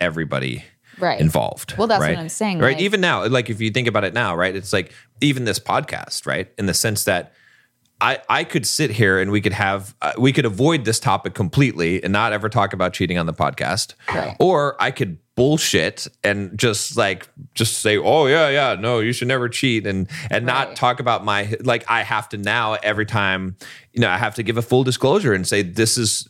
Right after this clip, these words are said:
Speaker 1: this is what I did." Right?
Speaker 2: But
Speaker 1: Like,
Speaker 2: I think it's
Speaker 1: so
Speaker 2: good because
Speaker 1: it is good.
Speaker 2: you
Speaker 1: It is good.
Speaker 2: made the mistake
Speaker 1: Right.
Speaker 2: and you realize
Speaker 1: Right.
Speaker 2: how bad it is.
Speaker 1: Right.
Speaker 2: And I think men need men like you to own up to the things that they did that was wrong
Speaker 1: Right.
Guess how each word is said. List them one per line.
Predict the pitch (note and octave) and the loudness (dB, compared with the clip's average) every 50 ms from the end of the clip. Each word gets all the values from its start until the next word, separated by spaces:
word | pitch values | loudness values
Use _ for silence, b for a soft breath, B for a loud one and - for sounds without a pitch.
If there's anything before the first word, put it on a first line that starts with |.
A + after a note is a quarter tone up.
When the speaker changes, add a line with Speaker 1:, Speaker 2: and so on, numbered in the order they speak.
| _ - | _ -10
Speaker 1:
this | G2 G2+ A2+ A#2+ - | -2 0 0 2 2
is | B2 A2+ | 0 0
what | A2 A2 G2+ F2 | 2 2 2 2
I | D#2+ D#2+ | 0 0
did." | - A2+ D3+ - - - - - _ _ _ | -2 -4 -4 -6 -8 -14 -20 -20 _ _ _
Right? | A#1+ C2 - | -4 -2 0
Speaker 2:
But | F3+ G3 G3+ F#3+ | 0 0 0 0
Speaker 1:
Like, | F#3 F3 | 0 0
Speaker 2:
I | F#3+ F#3+ F#3 | 2 0 0
think | F#3 - G3 F#3+ F#3 - | -2 -4 -6 -6 -4 -4
it's | F3+ F3 E3+ - - | -4 -4 -4 -4 -2
Speaker 1:
so | - F3 - - F#3+ | 0 0 2 2 2
Speaker 2:
good | D3+ D3+ D3+ | 0 -2 -4
because | F3+ F3 - | -2 0 0
Speaker 1:
it | - - | 2 2
is | B3+ C#4 D#3+ | 0 -2 0
good. | D#3+ - - A#3+ | 0 0 0 0
Speaker 2:
you | - - C#4 | 0 -2 0
Speaker 1:
It | C4+ - | 0 0
is | - - | 0 0
good. | A3 G3+ | 0 0
Speaker 2:
made | F#3+ G#3 B3+ C#4+ A#3+ | 0 0 -2 -2 -2
the | A3 | -4
mistake | G3 F#3 F#3 - - - E3 D#3 D#3+ E3+ F3+ G3 - | -4 -2 -2 -2 -2 0 0 0 2 0 0 0 2
Speaker 1:
Right. | - A#2 - | 2 2 2
Speaker 2:
and | F3+ F#3+ | -2 -4
you | F#3+ F#3+ F#3 F3 | -6 -6 -4 -4
realize | E3 E3 F#3 A#3 B3+ C4 A#3+ F3 E3+ E3+ E3+ E3+ E3+ F3 | 0 0 2 2 2 2 4 4 4 2 2 0 0 -2
Speaker 1:
Right. | G3+ - - | -2 0 0
Speaker 2:
how | F#3 F3+ | 0 0
bad | F3 E3+ E3 E3+ G3+ B3 | 2 2 2 2 2 0
it | C4+ F#3+ | -2 -2
is. | E3+ E3+ E3+ F3 F3 | -2 -2 0 -2 -2
Speaker 1:
Right. | - - | -4 -2
Speaker 2:
And | F#3 F3+ | -2 -4
I | F3+ | -4
think | F3+ - G#3+ A3 A3 A3 - | -4 -4 -4 -4 -2 -2 -2
men | F#3 F3+ F#3 F#3 G3 G#3 G#3 G3 G3 G3 b b b b b b b _ - | -2 0 0 0 0 0 0 0 -2 -2 b b b b b b b _ -4
need | F3 E3+ F3 F3+ F#3 G3+ A3 B3 C4+ C#4 C4 G3+ - - | 0 2 2 4 4 4 2 2 2 2 2 0 0 0
men | F3+ F#3 F#3+ F#3+ F#3 F#3+ F#3+ | 0 0 2 2 0 0 0
like | F#3 F#3 F3+ - - | -2 -2 -2 -2 -2
you | F#3+ A3 B3 B3+ A3 F#3+ F#3 F3+ F3+ - - | 0 0 2 2 2 2 2 2 0 -2 -2
to | - G#3+ F#3 - - | -4 -6 -4 -2 0
own | F#3+ A3 C4 D4 C#4+ | 0 0 0 0 2
up | C#4 C4 B3 B3+ - - | 0 0 0 -2 -8 -6
to | - A3+ A3 | -4 -2 0
the | G#3+ G#3+ | 0 0
things | A3 - G3+ G#3 G#3 G#3+ - | 0 0 -2 -2 0 0 0
that | G#3+ G3+ | -2 0
they | - G3+ | 0 0
did | G3 F3+ F#3+ F#3+ F#3+ F3 | 0 2 2 0 2 0
that | F#3 F3 E3 - - - | 0 -2 -2 -2 -4 -2
was | E3+ F#3+ G3 F#3+ | 0 0 0 -2
wrong | F3+ E3+ F3+ G3 A3 B3+ A3+ E3 D#3 D#3 D#3+ D3+ | -2 0 2 2 4 4 2 0 0 0 0 0
Speaker 1:
Right. | D3 - - | 0 0 -2